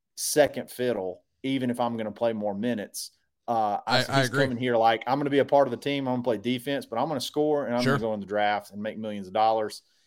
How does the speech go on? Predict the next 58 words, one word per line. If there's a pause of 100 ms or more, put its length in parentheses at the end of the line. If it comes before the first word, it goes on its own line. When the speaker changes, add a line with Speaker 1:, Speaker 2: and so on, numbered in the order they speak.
(300)
Speaker 1:
I
think
he's,
he
would
be
your
starter
if,
if
he,
if
we
land
him. (420)
Um, (640)
and
I'm
keeping
my
fingers
crossed
'cause,
Speaker 2:
No,
Speaker 1:
uh,
that
Speaker 2:
I,
Speaker 1:
would
be,
Speaker 2:
I,
I
hope
Speaker 1:
that
Speaker 2:
he
Speaker 1:
would
be
epic.
Speaker 2:
commits, (140)
and
I
hope
he
starts
at
the
three. (100)
I
think
that
would
be
electric.
I
think
it'd
be
very
exciting.